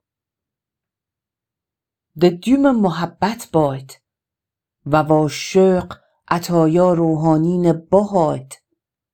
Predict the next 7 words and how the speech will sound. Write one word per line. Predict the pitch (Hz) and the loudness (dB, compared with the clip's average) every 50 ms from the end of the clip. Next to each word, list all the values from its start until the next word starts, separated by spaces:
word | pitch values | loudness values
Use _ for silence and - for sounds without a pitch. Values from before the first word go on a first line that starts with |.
| _ _ _ _ _ _ _ _ - | _ _ _ _ _ _ _ _ -4
به | 165 | -4
خصوص | 151 - - 156 139 - - 156 151 147 143 - - | -2 -2 -4 -8 -10 -10 -8 -8 -6 -6 -8 -10 -6
یک | 160 151 160 151 151 - - 156 147 147 - _ _ _ - | -2 0 0 0 -2 -4 -4 -4 -4 -4 -8 _ _ _ -2
نبوت | 170 180 180 175 185 180 180 - - 269 262 - - - | 0 0 0 0 -2 -4 -4 -2 -4 -4 -4 -6 -12 -12
بکید. | 151 143 131 - - 131 131 131 - - _ _ _ _ _ _ _ _ _ _ _ _ _ _ _ | -12 -12 -12 -12 -12 -12 -12 -12 -14 -20 _ _ _ _ _ _ _ _ _ _ _ _ _ _ _
سی | - - - 170 | -12 -6 -4 -2
یک | 156 147 175 175 180 175 - 175 165 160 165 | 0 2 2 0 0 0 0 0 0 0 -2